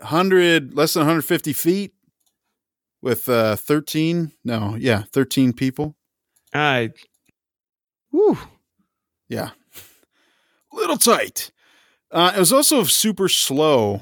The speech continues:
Speaker 1: uh, gr-, with those speeds. So when it was going somewhere, it'd have to be towed by a mothership,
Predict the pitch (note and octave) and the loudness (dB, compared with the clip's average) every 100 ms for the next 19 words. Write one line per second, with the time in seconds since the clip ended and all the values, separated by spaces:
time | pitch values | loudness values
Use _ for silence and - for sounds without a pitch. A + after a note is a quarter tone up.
0 | - A2 G#2 G#2 G#2 A#2 G#2+ G2 C3 A#2+ | -8 -4 -2 -2 -4 -8 -10 -10 -4 -4
1 | B2 A2+ - - B2+ C3 C#3+ C3+ - B2+ | -2 0 0 0 2 2 2 0 4 6
2 | A#2+ C#3 C3+ G#2 A#2 A#2 C3 - C#3 C3+ | 6 4 2 0 2 4 2 2 0 2
3 | C3 A2 A#2+ A#2+ C3+ A2+ G2+ - A#2+ A#2+ | 2 2 0 -2 -4 -6 -4 -2 0 2
4 | B2+ A#2 A2 G#2 G#2 A2+ D#3+ C3+ - - | 0 0 0 0 0 0 2 0 0 0
5 | A2 | 0